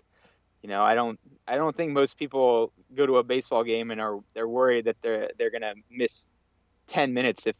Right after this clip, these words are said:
you know, Manfred shaves ten minutes off the game time. I don't think that's, that's not moving the needle,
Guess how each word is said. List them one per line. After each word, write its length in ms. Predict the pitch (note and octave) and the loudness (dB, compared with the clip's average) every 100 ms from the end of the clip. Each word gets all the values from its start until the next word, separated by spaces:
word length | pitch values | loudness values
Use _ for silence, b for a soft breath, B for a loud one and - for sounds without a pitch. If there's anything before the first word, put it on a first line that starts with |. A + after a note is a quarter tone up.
| _ | _
you 180 | - G#2+ | -10 -4
know, 300 | G2+ G2 G2+ _ _ | -4 -4 -8 _ _
Manfred 540 | G#2+ A2+ A#2 A2+ A#2 A2 | -10 0 0 2 0 0
shaves 220 | B2 A2+ | 0 -2
ten 240 | - C3+ | -2 -4
minutes 260 | B2 A#2+ G#2 | 0 -2 0
off 140 | A2 | -2
the 80 | - | -2
game 260 | G#2+ A2 A2 | -6 -6 -4
time. 180 | G#2+ A2 | -4 -2
I 60 | |
don't 200 | A2+ A2+ | -2 -4
think 180 | A#2 A2+ | -8 -10
that's, 460 | - A#2 - - - | -2 -4 -4 -20 -14
that's 200 | A#2 A#2 | -8 -6
not 180 | B2+ A2+ | -2 -2
moving 280 | A#2+ B2 A2+ | -4 -6 -6
the 80 | G#2+ | -8
needle, 420 | A2+ B2 G2 | -6 -4 -4